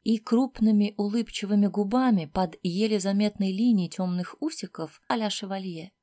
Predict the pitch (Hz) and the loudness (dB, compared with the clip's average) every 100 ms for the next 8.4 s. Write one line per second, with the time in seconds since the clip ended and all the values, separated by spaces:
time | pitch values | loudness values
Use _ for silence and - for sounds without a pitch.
0 | _ - 269 339 320 285 277 - 285 285 | _ 0 2 2 0 2 0 2 0 0
1 | - 240 247 - 277 311 - - 156 151 | -2 -4 -4 -2 -2 -2 -4 -8 -10 -12
2 | - 160 175 _ 220 233 349 349 - 220 | -12 -14 -14 _ -6 -6 -6 -6 -4 -2
3 | 214 202 196 - 196 208 247 180 160 185 | 2 2 2 -2 -6 -2 -2 -2 -4 -6
4 | 196 196 202 247 233 190 - 175 220 220 | -6 -6 -4 -4 -2 -4 -2 2 4 4
5 | 208 233 208 208 - - 185 - 180 - | 2 0 0 -4 -8 -10 -10 -8 -10 -8
6 | 214 - 190 185 196 202 208 202 220 254 | -8 -6 -8 -4 0 0 0 -2 0 0
7 | 175 170 180 180 208 220 240 220 202 214 | 0 0 0 0 -2 -2 -2 -2 -2 -4
8 | 214 220 160 | -4 -6 -8